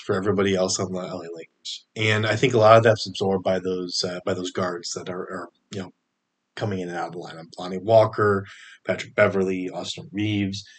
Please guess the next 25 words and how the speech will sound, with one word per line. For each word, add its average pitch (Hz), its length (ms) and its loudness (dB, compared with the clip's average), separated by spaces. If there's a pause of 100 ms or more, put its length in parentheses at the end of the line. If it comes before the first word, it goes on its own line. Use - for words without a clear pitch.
(200)
uh, 92 180 -12
Kendrick 92 320 -4
Nunn, 95 340 -2 (140)
maybe. 95 400 -6 (1000)
Um, 113 360 8
but 143 100 6
we've 143 160 6
seen 175 240 8
Kendrick 151 300 6
Nunn, 123 360 4
he's 113 240 2
gotten, 107 540 2
you 95 100 -2
know, - 120 -8 (100)
his 104 300 0
role 107 180 2
has 101 100 -2
diminished 98 680 -4
rapidly, 104 600 -2 (580)
which - 380 -4
might 180 240 6
be, 110 120 0
it's 123 380 2
probably 98 640 2
justified 90 640 -6